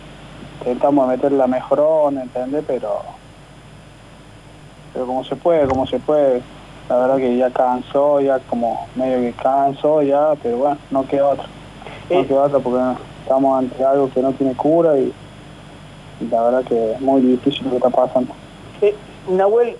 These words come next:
Speaker 2: ¿qué pensás que, que va a suceder con el fútbol? Digo, ¿se, se jugarán las nueve fechas que, que quedan? ¿Qué crees vos?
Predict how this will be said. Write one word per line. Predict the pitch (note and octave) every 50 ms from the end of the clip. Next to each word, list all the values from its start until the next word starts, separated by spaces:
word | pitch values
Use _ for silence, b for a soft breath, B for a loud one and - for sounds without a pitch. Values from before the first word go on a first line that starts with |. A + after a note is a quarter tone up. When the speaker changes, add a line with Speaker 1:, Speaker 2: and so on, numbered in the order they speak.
| - -
Speaker 2:
¿qué | A3+ A3+
pensás | A#3 A3+ G#3+ G3+ - - A#3 G#3+
que, | A3+ - G3+ G3 F#3 F3 E3+ D#3+ D#3 D3+ D3 C#3+ C#3+ C#3 C#3 -
que | - D#3+
va | E3+ G3
a | G3
suceder | G3 G3+ E3+ - F3+ F3+ G3 G3 F#3+
con | G3 F#3 F3+
el | F3 E3+
fútbol? | - G3+ G3 F3+ C#3+ C3+ C3 B2 A#2+ A#2+
Digo, | C3 C#3+ D3+ D#3 D#3 D3+ D3+ -
¿se, | F3 D#3+ D#3+ - - E3
se | E3 D#3+
jugarán | - - E3+ D#3+ E3+ F3 F3+ G3+ G#3 G#3
las | F#3+ E3+
nueve | F3+ F#3+ F#3+ F#3 F#3
fechas | - F#3+ F3+ E3 F3 D#3+
que, | - - E3 D#3 D3+ D3 D3 D3
que | - D#3+ D#3
quedan? | D3+ - A3 A3+ A3+ A3 G#3+ G#3+ G#3 G#3 F#3+
¿Qué | - G3+ F#3+ F#3
crees | - F#3+ F#3+ F#3+ F3
vos? | D#3+ F3 D#3+ C#3 -